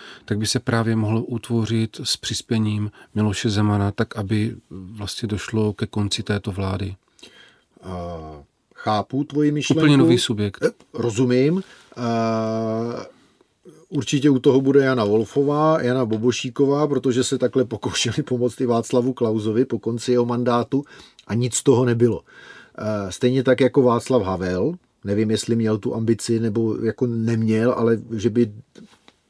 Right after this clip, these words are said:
Speaker 2: potom tam pokračoval prostě nějaký subjekt, který říká, jako my máme záštitu prostě ex-prezidenta. A možná paradoxně to naše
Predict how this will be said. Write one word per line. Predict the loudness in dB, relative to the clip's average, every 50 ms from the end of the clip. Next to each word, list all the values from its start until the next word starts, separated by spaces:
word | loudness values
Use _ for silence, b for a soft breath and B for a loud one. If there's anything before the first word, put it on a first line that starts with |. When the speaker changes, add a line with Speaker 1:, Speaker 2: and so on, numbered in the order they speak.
| _ _ _ _
Speaker 2:
potom | -2 -2 0 0 0 0
tam | 0 0 0 0
pokračoval | -2 0 2 2 0 0 0 -2 0 0 0 0
prostě | -2 -6 -8 -4 -2 -2
nějaký | 0 2 2 0 0 -2 -6 -6
subjekt, | -4 -2 0 0 0 0 0
který | 0 2 2 2
říká, | 0 0 0 0 0
jako | 2 2 0 0
my | 0 0
máme | 0 0 -2 -2 -2 0
záštitu | 0 -2 -2 -4 -6 -8 -10 -10 -10 -10
prostě | -10 -10 -12 -8 -4 -2 -2 -2
ex-prezidenta. | -2 -4 -8 -10 -6 -2 -2 -2 0 0 0 0 0 0 -2 -4 -4 -4 -4 -6 B B B B B B B B B B B B B -4
A | -2 0 2 2 0 0 -2 -4 -6 _ _ _ _ _ _ _ _ _ _ _ _ _ _
možná | -2 0 2 2 2 4 4 4 4 2 2
paradoxně | 0 0 2 2 4 4 4 2 2 0 -2 0 -2
to | 0 0 2 2 4 4 2 0 -2
naše | -2 -2 -2 -2 -2 0 0 0 0 -2